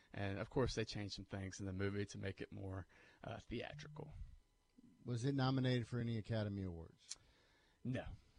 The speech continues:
Speaker 2: Uh, my number seven was. In fact, uh, in two thousand and three, Seabiscuit. Seven nominations for Academy Awards.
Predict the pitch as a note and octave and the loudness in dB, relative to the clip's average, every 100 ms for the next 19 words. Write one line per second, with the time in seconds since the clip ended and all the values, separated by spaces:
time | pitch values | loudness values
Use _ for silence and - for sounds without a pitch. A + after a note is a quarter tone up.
0 | - - - A2+ A2+ A2+ C3 C#3 C#3+ C3 | -20 -18 -4 2 4 6 8 10 8 8
1 | B2 - B2+ A#2 A2+ G2 G#2 G#2 E2+ E2 | 4 4 4 6 4 2 0 0 -2 -2
2 | G#2 F2 C3 B2 A2+ - A2+ A2 G#2 D3 | -6 -2 0 2 0 0 0 0 -2 2
3 | D3 C#3 C3+ B2 B2 A#2 - B2 A#2 - | 4 4 4 2 2 0 -2 -2 -2 -4
4 | - E3+ D#3 A2+ F#2 - - - - - | -2 2 2 2 -4 -6 -14 -16 -20 -20
5 | _ - - - E3 E3+ E3+ F#3 F3 D#3 | _ -16 -12 -2 4 4 4 0 2 4
6 | D3 D3 C3+ C3 A#2+ - A#2+ A2 - A2+ | 6 6 4 4 2 0 -4 -4 -4 -4
7 | G#2 - A2 A2+ G#2+ G#2 G2 F2+ E2+ D2 | -4 -2 -2 0 0 -2 -2 -4 -6 -10
8 | - - | -14 -20